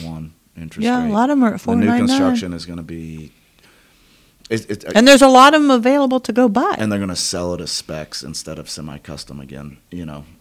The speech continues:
Speaker 1: you're not gonna be able to, like, get specifics on it because they're not gonna have the capacity to do it.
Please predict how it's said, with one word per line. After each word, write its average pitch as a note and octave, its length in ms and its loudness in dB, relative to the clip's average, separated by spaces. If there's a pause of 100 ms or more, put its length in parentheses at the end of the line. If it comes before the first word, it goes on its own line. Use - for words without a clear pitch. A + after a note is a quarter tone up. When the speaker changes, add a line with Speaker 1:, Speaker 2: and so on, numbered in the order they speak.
(140)
Speaker 1:
you're F#2 120 -10
not E2 140 -12
gonna D#2+ 120 -14
be E2 80 -12
able D2+ 120 -14
to, D2 60 -14
like, C#2 220 -18
get - 160 -18
specifics - 560 -16
on D2+ 140 -14
it D2+ 100 -18
because D#2+ 240 -18
they're D#2+ 80 -14
not C#2+ 120 -16
gonna D#2 140 -16
have C#2+ 120 -16
the D2+ 60 -20
capacity D2+ 460 -18
to D2+ 80 -20
do F2 220 -16
it. - 80 -20